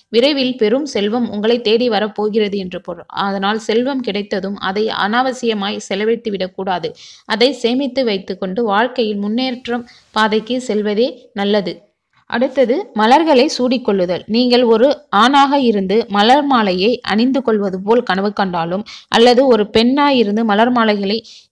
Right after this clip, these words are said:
சூடிக்கொள்வது போல் கனவு கண்டாலும், விரைவில் நீங்கள் மிகப்பெரிய அதிர்ஷ்டத்தை பெறப்போகிறீர்கள் என்று பொருள். உங்களுடைய செல்வ நிலை பன்மடங்காக உயரும். அடுத்தது, பூஞ்சோலை. நீங்கள் ஒரு பூஞ்சோலையை உங்கள் கனவில் கண்டால், உங்களிடமுள்ள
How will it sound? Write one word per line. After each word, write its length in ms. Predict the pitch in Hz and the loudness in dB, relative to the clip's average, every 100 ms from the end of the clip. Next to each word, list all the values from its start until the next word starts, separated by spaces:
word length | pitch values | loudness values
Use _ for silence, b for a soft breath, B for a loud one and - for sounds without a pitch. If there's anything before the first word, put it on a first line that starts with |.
| - | -4
சூடிக்கொள்வது 540 | 247 269 240 220 202 190 | 2 2 2 4 4 2
போல் 200 | 196 226 | 0 0
கனவு 300 | 233 190 196 | 0 -2 -2
கண்டாலும், 420 | 196 185 175 180 | -2 -2 -2 0
விரைவில் 380 | 208 226 262 269 | 4 4 4 2
நீங்கள் 300 | 226 208 208 | 0 0 0
மிகப்பெரிய 680 | 220 202 254 254 220 220 208 | 0 0 2 2 4 2 2
அதிர்ஷ்டத்தை 500 | 202 240 - 220 214 | 0 -2 -2 -2 -2
பெறப்போகிறீர்கள் 800 | 208 208 208 226 214 208 196 202 | 0 -2 0 0 0 -2 -2 -2
என்று 320 | 196 180 202 | -2 -4 -6
பொருள். 260 | 202 175 - B B | -6 -8 -10 B B
உங்களுடைய 600 | 202 254 320 294 214 214 | -4 0 2 2 2 2
செல்வ 340 | 240 233 254 277 | 0 0 0 0
நிலை 420 | 220 208 233 233 202 | 0 -2 -4 -2 -2
பன்மடங்காக 600 | 233 277 247 202 180 233 | 0 2 0 0 -2 -4
உயரும். 420 | 208 175 160 151 _ B B | -4 -4 -6 -10 _ B B
அடுத்தது, 440 | - 254 294 277 294 254 | -2 0 2 0 -2 0
பூஞ்சோலை. 440 | 269 233 196 160 B B | 0 2 0 -2 B B
நீங்கள் 320 | 220 285 302 | -4 -2 0
ஒரு 260 | 269 226 262 | 2 2 0
பூஞ்சோலையை 640 | 262 311 311 277 214 196 214 | -2 -2 0 0 0 -2 -2
உங்கள் 360 | 208 233 277 | -2 0 -2
கனவில் 360 | 233 202 208 233 | -2 -2 -2 -4
கண்டால், 400 | 196 175 185 190 | -6 -8 -6 -4
உங்களிடமுள்ள 800 | 208 247 285 269 240 202 175 | -2 -2 -2 -2 -2 -2 -4